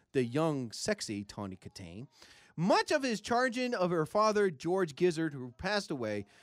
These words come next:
who considers Rick a loser to keep an eye on her future groom. Debbie and her friends dress as prostitutes to attend his bachelor party, which quickly turns into a, <laughs> a debacle and of smutty debauchery.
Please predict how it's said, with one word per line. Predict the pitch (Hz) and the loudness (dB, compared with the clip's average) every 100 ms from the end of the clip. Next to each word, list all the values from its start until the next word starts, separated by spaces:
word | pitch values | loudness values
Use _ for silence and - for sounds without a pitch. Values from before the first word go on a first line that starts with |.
| - | -2
who | 202 | 0
considers | 214 202 294 277 196 | 2 0 2 0 2
Rick | 185 202 156 | 2 2 0
a | 143 | -2
loser | 143 160 233 202 220 214 208 - - | 0 -2 -2 -2 -2 -2 -4 -14 -10
to | 143 | -8
keep | - 262 | -4 -2
an | 220 | 2
eye | 190 185 185 | 2 2 2
on | 160 | -2
her | 131 | -4
future | - 165 160 | -6 -8 -8
groom. | 127 143 127 90 _ - _ | -6 -4 -4 -6 _ -20 _
Debbie | 196 254 277 | 2 4 2
and | 240 | 0
her | 185 | 0
friends | - 214 214 185 | 0 2 2 0
dress | 160 180 180 | 2 0 2
as | 131 | -4
prostitutes | - 214 214 202 214 196 - _ _ - | 0 0 0 -4 -8 -8 -10 _ _ -2
to | 147 | 0
attend | 151 226 247 226 | 2 2 4 4
his | 160 | 4
bachelor | 151 185 190 185 | 4 4 2 -2
party, | 190 180 180 165 | 2 4 2 0
which | 143 - | -4 -4
quickly | 233 233 214 | -6 -4 -4
turns | - 185 170 | -2 -2 -2
into | 165 - 147 143 | -6 -4 0 2
a, | 135 131 113 113 110 - _ - - 156 - | 4 2 0 -8 -18 -20 _ -20 -20 -14 -4
<laughs> | 196 175 _ - - - - | -2 -2 _ -20 -20 -20 0
a | 156 160 123 | 4 4 4
debacle | - 120 202 294 - 170 98 87 _ _ _ _ _ - | 2 6 8 8 4 -2 -8 -14 _ _ _ _ _ 0
and | 180 196 202 202 202 202 196 | 2 4 4 4 4 2 0
of | 175 170 | -2 -2
smutty | - 208 262 277 269 233 | -4 2 2 4 0 -2
debauchery. | 165 151 196 208 214 208 202 190 | -2 2 4 4 2 2 2 0